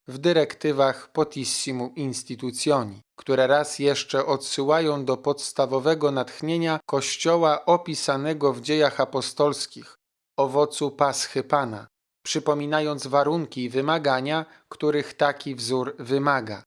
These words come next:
Pokorny realizm i postawa wiary, zaparcie się siebie i przyjęcie ducha,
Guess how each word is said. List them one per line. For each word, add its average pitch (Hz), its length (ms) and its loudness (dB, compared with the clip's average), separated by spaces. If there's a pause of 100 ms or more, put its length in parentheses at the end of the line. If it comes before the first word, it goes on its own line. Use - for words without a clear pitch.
(480)
Pokorny 135 580 0
realizm 151 840 0
i 135 160 -6
postawa 127 600 2
wiary, 123 440 2 (380)
zaparcie 135 600 2
się 147 180 -2
siebie 160 500 2
i 147 220 -6
przyjęcie 135 640 -2
ducha, 131 440 -2